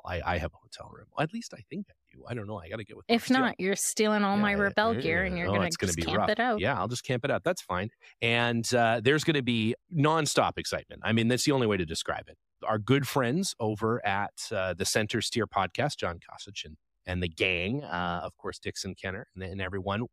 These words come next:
Speaker 1: we're going to do a, uh, a, a sort of, uh, a mashup,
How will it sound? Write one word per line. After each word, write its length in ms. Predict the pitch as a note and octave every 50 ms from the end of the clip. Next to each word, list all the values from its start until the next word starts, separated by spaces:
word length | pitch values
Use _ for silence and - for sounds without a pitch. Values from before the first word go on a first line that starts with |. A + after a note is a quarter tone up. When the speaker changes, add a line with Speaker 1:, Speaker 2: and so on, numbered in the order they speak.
| _ _
Speaker 1:
we're 300 | - A#2+ A#2+ C3+ D3+ D#3+
going 300 | D3 C#3+ D3+ D3 C#3+ C3+
to 60 | A#2 A2+
do 420 | G#2 F#2+ A#2 A2+ A2+ A2+ A2+ A2+ - - - - - _ -
a, 440 | G2+ G2+ G2+ G2+ G2+ G2+ G2+ G2+ G2
uh, 220 | F#2 F2+ F#2 F#2+ - A2
a, 160 | G2+ G2 - -
a 120 | G#2 G2
sort 340 | F#2 - - - D#3 C#3+ C3
of, 220 | A#2+ G#2+ F#2 - -
uh, 200 | A2+ G2+ G2 -
a 200 | F#2+ F#2 F#2 F2+
mashup, 640 | E2+ F#2+ A2 A#2+ C3 D3 E3+ D#3+ - - E3 C#3+ A#2+